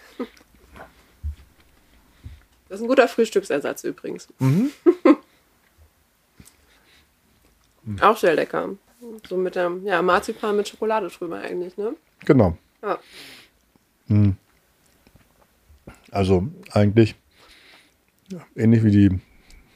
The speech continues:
Speaker 2: Marzipankartoffel. Also wir nehmen
Speaker 1: Mhm.
Speaker 2: die Rohmasse, ein bisschen wie beim Plätzchenbacken, wird dann ausgerollt und ausgestochen. Ähm, das Ganze machen wir mit dem normalen Marzipan und Pistazienmarzipan.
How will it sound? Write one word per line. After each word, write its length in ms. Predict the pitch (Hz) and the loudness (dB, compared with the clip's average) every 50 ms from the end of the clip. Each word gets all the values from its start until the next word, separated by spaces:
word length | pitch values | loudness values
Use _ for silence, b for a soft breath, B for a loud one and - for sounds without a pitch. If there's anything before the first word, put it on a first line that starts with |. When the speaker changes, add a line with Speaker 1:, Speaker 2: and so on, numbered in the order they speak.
| - - | -20 -6
Speaker 2:
Marzipankartoffel. 840 | - 92 90 - - - - 104 110 117 127 117 - 127 120 127 117 | -4 -2 -2 -2 -4 -2 -2 -2 2 2 2 4 4 4 6 6 6
Also 220 | 101 90 92 95 90 | 6 4 4 2 2
wir 80 | 92 | 2
nehmen 160 | 95 101 107 | 2 2 2
Speaker 1:
Mhm. 20 | 95 | 4
Speaker 2:
die 580 | 98 98 95 92 82 - - - - - - - | 4 2 2 0 -4 -8 -14 -16 -16 -16 -4 0
Rohmasse, 520 | 110 110 120 120 110 - - 113 110 117 120 147 - - _ _ _ _ _ _ - _ _ _ _ _ - - | 2 4 4 4 2 4 2 2 2 2 -2 -6 -12 -18 _ _ _ _ _ _ -20 _ _ _ _ _ -14 -12
ein 140 | 113 92 - - | -12 -12 -6 -4
bisschen 280 | 123 110 - 131 110 | -4 0 2 2 4
wie 80 | 98 107 | 4 4
beim 200 | 98 101 92 90 | 4 4 2 2
Plätzchenbacken, 640 | - 120 107 - - 113 101 104 107 - 104 101 98 | 0 -2 -2 0 0 2 4 4 2 2 2 0 0
wird 120 | 101 98 | 0 0
dann 140 | 98 90 92 | 0 -4 -4
ausgerollt 460 | 92 101 - - - 95 98 101 95 | -4 -4 -4 -2 -2 2 2 2 2
und 100 | 92 90 | 0 -2
ausgestochen. 640 | 87 101 113 - - 110 - - 113 98 107 107 104 B B B B B B B B B B B B B B B B B B B B _ _ _ - | -2 -2 -4 -2 -2 -4 2 2 2 2 4 0 -2 B B B B B B B B B B B B B B B B B B B B _ _ _ 4
Ähm, 440 | 110 107 104 101 98 95 92 101 - - - | 6 6 6 6 4 2 0 -4 -8 -2 -2
das 160 | 98 92 - | -2 0 2
Ganze 260 | 110 101 95 - 113 | 0 0 2 2 2
machen 300 | 101 101 98 95 95 92 | 4 4 4 2 2 2
wir 140 | 95 92 92 | 4 4 4
mit 380 | 90 92 92 92 87 - - B B B B B B B B B B _ _ | 4 2 2 0 0 -2 -10 B B B B B B B B B B _ _
dem 80 | 101 95 | 0 0
normalen 340 | 95 90 95 107 107 107 107 | 2 4 4 4 4 6 4
Marzipan 640 | 107 104 101 - - 98 - - 113 107 104 107 107 | 4 2 2 0 -4 -4 2 4 4 6 6 4 2
und 120 | 98 95 | 0 -2
Pistazienmarzipan. 1120 | - 90 - - 120 120 120 - 135 123 117 113 110 - - 110 - 127 120 117 120 123 127 | -2 -4 0 2 2 2 4 4 2 2 2 2 2 0 -4 -2 2 4 4 6 4 2 -2